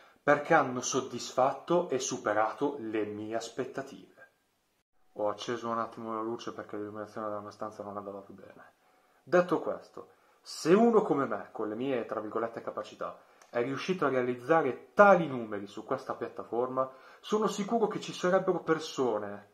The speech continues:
in questo mondo che con un minimo di capacità in più farebbero dei numeri molto più grandi qua su YouTube.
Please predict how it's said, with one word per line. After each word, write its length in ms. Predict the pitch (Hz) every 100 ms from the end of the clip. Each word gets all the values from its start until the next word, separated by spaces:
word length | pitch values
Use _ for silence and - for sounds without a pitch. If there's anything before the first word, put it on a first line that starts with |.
| _
in 140 | 110 110
questo 340 | 123 - 107
mondo 460 | 117 135 139 147 - - - _
che 200 | 165 160
con 220 | - 196
un 140 | 196 196
minimo 760 | 202 226 254 262 254 240 233
di 120 | 196
capacità 560 | 196 180 170 - 147 151
in 120 | 127
più 140 | 165
farebbero 480 | 156 131 135 135 120
dei 160 | 120 120
numeri 320 | 135 123 107
molto 640 | 101 104 135 180 185 180 180
più 140 | 170
grandi 500 | 135 101 90 90 95
qua 220 | - 95
su 160 | - 98
YouTube. 580 | 90 - - _ 92